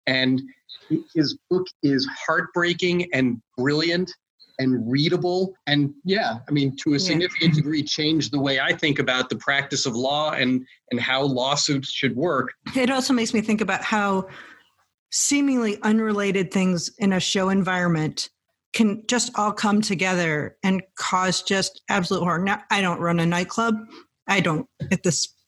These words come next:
Speaker 2: point in my life, I don't really go to a lot of nightclubs, uh, even if it wasn't a pandemic. Uh, but it really changed how I thought about risks at shows that I go to, at shows that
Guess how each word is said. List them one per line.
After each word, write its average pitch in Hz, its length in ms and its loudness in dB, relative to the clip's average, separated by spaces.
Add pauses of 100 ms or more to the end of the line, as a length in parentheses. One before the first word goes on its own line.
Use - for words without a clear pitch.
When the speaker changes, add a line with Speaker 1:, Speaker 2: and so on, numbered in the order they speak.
Speaker 2:
point 196 160 2
in 175 60 2
my 180 120 0
life, 180 220 -2
I 233 40 2
don't 170 200 0
really 160 260 -2
go 180 140 0
to 220 80 2
a 233 80 0
lot 254 220 0
of 294 60 2
nightclubs, 220 560 0 (420)
uh, 202 180 0 (360)
even 175 360 2 (400)
if 196 200 2
it 180 100 0
wasn't 185 240 0
a 214 60 2
pandemic. 226 680 -2 (300)
Uh, 202 240 2
but 220 140 2
it 220 180 -2
really 247 300 0
changed 214 420 0
how 220 300 -2
I 190 160 0
thought 190 380 -2
about 170 520 -2
risks - 560 -2
at 196 160 0
shows 196 300 0
that 214 140 0
I 214 80 0
go 262 220 -2
to, - 340 -4 (320)
at 196 220 -2
shows 185 460 0
that 180 340 -2